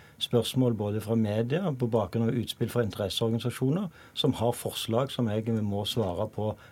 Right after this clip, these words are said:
eller fra Arbeiderpartiet og Kjerkol, som har forslag som jeg må svare på. Eh, og da må jeg selvfølgelig benytte meg av embetsverket for å kunne gi gode svar, for å kunne delta i den di-, diskusjonen. Eh, og, eh, jeg kjenner i hvert fall Kristelig Folkeparti såpass godt, det kan være at ikke Kjerkol gjør det,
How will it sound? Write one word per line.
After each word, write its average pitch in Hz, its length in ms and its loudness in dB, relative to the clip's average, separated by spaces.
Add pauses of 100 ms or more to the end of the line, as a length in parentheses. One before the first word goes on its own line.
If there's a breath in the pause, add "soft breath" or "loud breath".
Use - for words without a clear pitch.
eller 175 220 2
fra 143 380 4
Arbeiderpartiet 113 600 2
og 113 40 0
Kjerkol, 156 480 -2 (240 loud breath)
som - 160 0
har 151 60 4
forslag 120 460 0
som 117 120 0
jeg 107 140 0
må 110 100 -2
svare 95 400 -2
på. 107 220 -2 (400 soft breath)
Eh, - 100 2
og 139 160 2
da 131 80 4
må 127 220 6
jeg 120 100 0
selvfølgelig 113 420 2
benytte 113 380 4
meg 117 140 8
av 107 120 6
embetsverket 123 600 4
for 160 160 4
å - 20 2
kunne 123 240 8
gi 113 320 6
gode 113 240 6
svar, 165 240 6
for 165 140 6
å 139 40 2
kunne 120 220 8
delta 107 380 6
i 107 40 6
den 107 220 6
di-, 101 180 2
diskusjonen. 135 600 4 (440 loud breath)
Eh, 120 440 10
og, 120 280 10
eh, 117 400 8
jeg 127 80 6
kjenner 113 340 8
i - 20 8
hvert 113 60 4
fall 123 140 4
Kristelig 117 300 2
Folkeparti 120 540 4
såpass 113 380 4
godt, 160 220 4
det - 100 -14
kan 120 180 6
være 117 240 6
at 104 40 -2
ikke 113 280 2
Kjerkol 120 320 4
gjør 139 200 6
det, - 60 -4